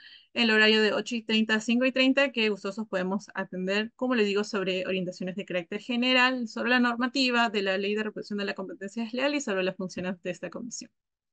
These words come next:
Habiendo ya finalizado con todas las preguntas, nuevamente les agradezco su presencia aquí, que en-, entiendo que ha sido una sesión bastante participativa. En sí, aprecio mucho el hecho de que hayan podido participar a través del chat. Entiendo que ha sido una sesión bastante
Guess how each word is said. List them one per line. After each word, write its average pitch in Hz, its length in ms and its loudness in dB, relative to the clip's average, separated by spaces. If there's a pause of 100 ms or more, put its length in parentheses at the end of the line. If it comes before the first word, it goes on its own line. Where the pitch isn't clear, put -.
(600)
Habiendo 226 400 4
ya 233 240 6
finalizado 226 540 0
con 214 160 -2
todas 220 100 0
las 240 140 -4
preguntas, 214 420 0
nuevamente 226 760 4
les 185 200 -4
agradezco 190 640 0
su 214 180 -2
presencia 208 680 -2
aquí, 269 280 -2
que 285 100 0
en-, 226 80 2 (200)
entiendo 190 420 -4
que 202 60 0
ha 208 60 0
sido 208 140 -2
una 208 100 2
sesión 208 240 0
bastante 208 260 -2
participativa. 220 800 -2
En 226 80 2
sí, 240 260 2 (360)
aprecio 233 360 4
mucho 233 300 4
el 208 80 4
hecho 208 260 2
de 202 140 0
que 196 120 0
hayan 196 260 4
podido 190 360 -2
participar 190 380 -2
a 185 80 2
través 190 240 0
del 196 140 -4
chat. 294 220 4 (520)
Entiendo 185 340 -8
que - 100 -6
ha - 40 2
sido 208 180 4
una 202 340 2
sesión 196 360 -6
bastante 202 680 0